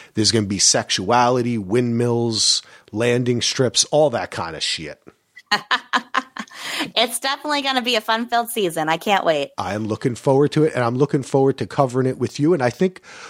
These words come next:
Speaker 1: what are we gonna record on, like, Tuesday, and we'll drop the episodes on Wednesday, right?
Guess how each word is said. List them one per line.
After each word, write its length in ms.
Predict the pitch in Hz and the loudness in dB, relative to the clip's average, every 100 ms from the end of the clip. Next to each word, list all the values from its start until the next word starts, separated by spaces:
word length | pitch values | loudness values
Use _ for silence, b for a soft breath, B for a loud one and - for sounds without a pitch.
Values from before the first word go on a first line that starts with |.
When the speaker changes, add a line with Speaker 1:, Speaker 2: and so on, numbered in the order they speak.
| B B | B B
Speaker 1:
what 140 | 185 | 2
are 40 | 147 | 4
we 160 | 147 | 4
gonna 200 | 160 175 | 4 4
record 600 | 139 131 - - 160 175 | 4 2 0 0 4 4
on, 300 | 156 120 113 | 4 2 0
like, 280 | 117 95 - | 0 -2 -2
Tuesday, 760 | - - 185 196 - 208 220 | -2 2 2 4 2 4 4
and 140 | 214 117 | 4 2
we'll 140 | 117 | 0
drop 420 | 98 120 123 131 | 0 2 2 2
the 120 | 110 131 | 0 -2
episodes 540 | - 131 - 123 117 | 0 2 4 4 2
on 240 | 117 107 98 | 0 0 0
Wednesday, 640 | 110 104 85 - 73 65 | 0 0 0 -2 -2 -8
right? 340 | 71 104 175 | -4 -2 -2